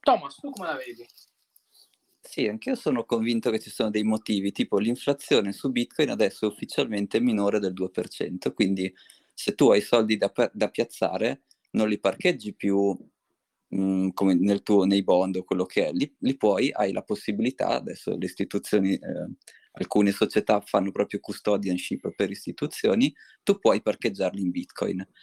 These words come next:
Speaker 2: e puoi anche fare delle strategie tipo cash and carry, che hanno un rischio bassissimo e storicamente hanno fatto un quarantasette per cento all'anno, quindi anche quelle si sono battute. E cash and carry a rischio zero, perché,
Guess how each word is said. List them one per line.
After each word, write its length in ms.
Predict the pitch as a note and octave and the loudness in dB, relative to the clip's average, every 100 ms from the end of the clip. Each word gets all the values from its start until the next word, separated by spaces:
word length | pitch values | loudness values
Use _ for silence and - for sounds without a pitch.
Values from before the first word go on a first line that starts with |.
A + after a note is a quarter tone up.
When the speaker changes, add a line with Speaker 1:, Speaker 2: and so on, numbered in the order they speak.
| - - | -20 -4
Speaker 2:
e 140 | F3+ | -2
puoi 140 | F3+ B2 | 4 4
anche 220 | A2 C#3 | 4 0
fare 280 | C3+ A2+ A#2 | 2 2 0
delle 200 | G2+ G2+ | -4 -6
strategie 640 | - G#2 - A#2 G2 G2+ | -6 -6 -4 -4 -2 -4
tipo 260 | A2 F2+ F2+ | -4 -6 -6
cash 260 | - F#2+ G#2 | -4 -6 -6
and 140 | G2 | -6
carry, 440 | - D#2 F2+ A#2+ E3 _ - _ - | -4 -6 -4 -4 -4 _ -20 _ -4
che 80 | D#3 | -2
hanno 280 | G2+ G2+ A2+ | 0 -2 -4
un 40 | |
rischio 400 | D3 A2 - F#2+ | -4 -6 -4 -2
bassissimo 880 | G2 C#3 - G#2+ - C3+ D#3 F#3+ - | -2 -2 -4 -6 -2 -2 0 -2 0
e 180 | A2+ | -2
storicamente 800 | G2 - G#2 - D3 A2 G2+ G2+ | -2 -4 -4 -2 -2 0 -2 -2
hanno 140 | G#2 F#2+ | -4 -4
fatto 260 | G2 - | -8 -6
un 60 | G2+ | -4
quarantasette 640 | A2 G#2+ G#2 G#2 - - - | -2 -2 -4 -6 -6 -6 -4
per 160 | F#2 | -6
cento 340 | - G2 F2+ F2 | -6 -8 -4 -4
all'anno, 400 | F2 D2 G2 A#2 | -2 -2 -2 0
quindi 320 | F#2 E2+ - _ - - | 0 0 -2 _ -20 -6
anche 260 | D#3 D3+ C#3 | -2 0 2
quelle 300 | G#2 G2 G2+ | 2 2 -2
si 120 | - | -4
sono 240 | - F2+ | -4 -2
battute. 760 | G2 G2 - F#2 - F#2+ F#2+ F#2 _ _ _ _ | 0 -4 -4 -6 0 0 0 -8 _ _ _ _
E 140 | A2 | -2
cash 220 | - - | 0 0
and 100 | A2+ | 0
carry 220 | A2 A#2+ A2 | 2 2 0
a 20 | |
rischio 340 | G#2+ - G2+ | -6 -4 -4
zero, 300 | F#2+ F#2 F#2 | -2 -4 -4
perché, 420 | G2+ - G2+ E2 | -6 -4 -2 -4